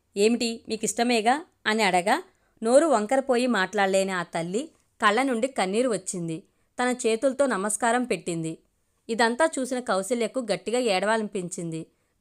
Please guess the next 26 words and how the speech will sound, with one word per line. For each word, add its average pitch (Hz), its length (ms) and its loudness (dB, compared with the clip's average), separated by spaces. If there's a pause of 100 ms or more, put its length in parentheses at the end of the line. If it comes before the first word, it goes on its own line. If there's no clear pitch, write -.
గదిలోకి 269 340 2
పరిగెత్తింది. 185 760 -4 (380)
అది 226 220 2
గమనించిన 285 440 -2
అనుభవ 208 320 0
తల్లి, 226 400 -2 (300)
"అయ్యయ్యో, 185 480 0 (180)
ఇదెక్కడ 220 340 0
గోలమ్మా? 185 560 0 (320)
ఒసే 233 200 0
కమలా, 240 440 -2 (340)
నువ్వెళ్ళి 226 320 2
అందరికీ 254 380 0
కాఫీ 240 360 2
పెట్టి 226 220 -2
తీసుకురావే" 190 640 -2 (380)
అని 240 140 2
గుంపులోని 247 520 0
ఒక 240 200 0
ఆవిడకి 220 440 2
ఆర్డర్ 233 380 0
వేసి 208 240 -2
హాల్లోకి 208 440 0
వచ్చింది. 175 560 -6 (560)
"అరే 220 180 2
అనుభవ్, 220 400 0